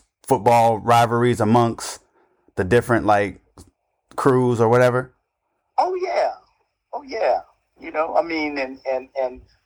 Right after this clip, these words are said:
Speaker 2: you figure everybody from California was for, for, for, for the Southern California team,
Speaker 1: Right.
Speaker 2: U S C.
Speaker 1: Okay.
Speaker 2: You know, nobody, uh, even, even, uh, even the, the, the, uh,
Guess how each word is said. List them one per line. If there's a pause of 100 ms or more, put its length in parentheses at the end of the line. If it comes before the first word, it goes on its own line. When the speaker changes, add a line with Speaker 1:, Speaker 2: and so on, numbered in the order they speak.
Speaker 2:
you
figure
everybody
from
California
was
for, (280)
for, (100)
for, (100)
for
the
Southern
California
team, (160)
Speaker 1:
Right.
Speaker 2:
U
S
C. (300)
Speaker 1:
Okay. (160)
Speaker 2:
You
know, (160)
nobody, (320)
uh, (100)
even, (280)
even,
uh, (320)
even
the, (100)
the, (440)
the,
uh,